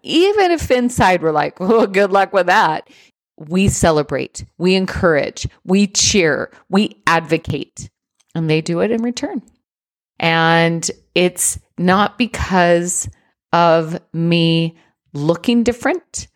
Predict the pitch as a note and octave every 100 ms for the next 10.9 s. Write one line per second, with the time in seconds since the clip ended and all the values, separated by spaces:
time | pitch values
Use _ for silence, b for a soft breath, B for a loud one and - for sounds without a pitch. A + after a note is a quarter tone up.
0 | _ _ _ _ - F3 E3+ E3+ E3+ E3
1 | E3 E3 D#3+ D3+ D#3+ F3+ - - - D3+
2 | F3+ F4 F4 - - - - F3+ E3+ E3+
3 | E3+ F3+ - E3+ - - - A4+ - -
4 | - - B B D#3+ D3+ D3 C#3+ C#3 -
5 | C3+ - - C#3+ C3+ C#3+ B3+ E4 b b
6 | b b _ F3+ F#3+ - - A3+ - -
7 | E3+ E3 E3 - _ D#3+ D#3+ D#3 E3 E3
8 | _ E3 D#3 D3+ C#3+ C#3 - - - C#3
9 | - - - B B - E3 - - D3
10 | C#3+ D3 C#3+ - D3+ D3 D3 - D#3